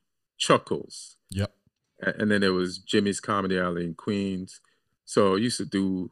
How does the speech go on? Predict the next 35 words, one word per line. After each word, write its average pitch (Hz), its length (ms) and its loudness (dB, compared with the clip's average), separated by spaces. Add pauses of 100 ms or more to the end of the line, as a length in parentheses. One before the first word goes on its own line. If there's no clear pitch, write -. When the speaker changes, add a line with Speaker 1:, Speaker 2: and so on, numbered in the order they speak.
Speaker 1:
those 92 440 0
spots. - 480 -8 (340)
So 104 180 4
when 110 180 6
I 156 100 8
started 101 340 4
doing 92 140 0
comedy, 95 320 2
there 101 80 6
were 98 60 4
people 110 280 -2
doing 95 180 0
comedy 101 420 0
ahead 120 280 4
of - 100 2
me. - 180 -10 (380)
So 101 280 4
they'd 127 240 8
been 110 120 4
doing 110 160 6
it 101 80 0
for 104 140 0
a 92 40 2
minute, 123 500 0 (120)
and 123 100 2
they 175 80 8
were 165 120 4
good, 156 340 2 (640)
right? 139 320 2 (140)
Speaker 2:
Yep. 110 220 0 (140)
Speaker 1:
But - 360 2
none 139 320 6
of 156 60 8
those 117 280 6
people 92 640 -2